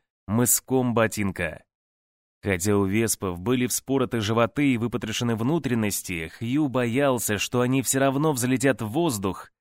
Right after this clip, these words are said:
и набросятся на него. Перешагнув через останки, он приблизился к открытой двери. Она привела прямо на просторную кухню. В середине стоял большой деревенский стол.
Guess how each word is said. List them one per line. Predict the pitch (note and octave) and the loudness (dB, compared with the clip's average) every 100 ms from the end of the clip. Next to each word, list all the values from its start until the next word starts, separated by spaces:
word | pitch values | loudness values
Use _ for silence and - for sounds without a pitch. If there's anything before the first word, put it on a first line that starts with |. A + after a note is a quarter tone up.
| _ _ | _ _
и | G2+ | -2
набросятся | G#2 G2 G#2+ G#2+ - F2+ F2+ | 0 2 2 0 -2 -4 -4
на | F2+ | -2
него. | F2 D2+ - - _ _ _ _ _ _ _ | -4 -8 -12 -16 _ _ _ _ _ _ _
Перешагнув | G2 G#2 C3 A#2+ F3 | -2 0 0 -2 -2
через | - D#3+ B2+ | -2 -2 2
останки, | C3 - A2+ G2+ G2+ C3 C3+ - | 0 2 0 0 0 0 0 2
он | D#3 F3 | 0 2
приблизился | E3 D3 B2+ C3 D#3 - D#3 | 0 0 0 2 0 0 0
к | F#3 | -2
открытой | F#3 A#2+ A#2 B2 | -2 -2 -2 -2
двери. | A2 G#2 D#2+ C#2+ - _ _ _ _ - | 0 -2 -2 -6 -10 _ _ _ _ 0
Она | F#2 G2 | 2 2
привела | F#2 G2 F#2+ A#2 | 2 0 2 0
прямо | C#3+ B2+ C3 D#3 E3+ | 0 0 0 2 0
на | D#3 D#3+ | 0 0
просторную | D#3 D3 - G#2+ G2 G2+ | 0 -2 0 0 0 0
кухню. | F#2+ A2 G#2 - F2+ D2+ - _ _ _ _ _ _ - | 0 -2 -2 -4 -8 -8 -14 _ _ _ _ _ _ -8
В | |
середине | - G2 F2+ A2+ A#2+ F#2+ F2 | -4 -2 0 0 2 2 0
стоял | - C3 F3+ | 0 0 0
большой | C#3+ D3 C3+ F3+ F3 | 0 0 2 2 2
деревенский | C3+ C#3 C#3+ C3 - C#3+ | 2 2 2 0 -2 -2
стол. | - - B2+ F#2+ E2 C#2 | -2 -2 -2 -2 -4 -10